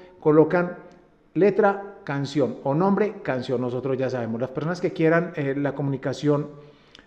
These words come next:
eh, que los llamemos para hacer las preguntas en vivo, entonces coloca llamada en vivo, y yo ya sé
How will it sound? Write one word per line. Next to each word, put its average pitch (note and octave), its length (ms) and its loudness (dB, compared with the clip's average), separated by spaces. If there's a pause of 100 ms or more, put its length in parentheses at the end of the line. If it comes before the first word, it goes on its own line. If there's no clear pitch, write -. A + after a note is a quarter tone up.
(200)
eh, D#3 300 6
que D3+ 120 2
los C3 180 2
llamemos F#3 580 4
para D3+ 220 2
hacer C#3+ 200 0
las D#3 140 -2
preguntas F3+ 460 0
en G#3 160 0
vivo, G3+ 260 6
entonces C#3 260 -2
coloca C#3 680 -2
llamada C#3+ 500 2
en D#3 120 2
vivo, D#3 280 4 (240)
y A2 60 -10
yo A2+ 80 -4
ya C3 160 -2
sé C#3+ 380 -4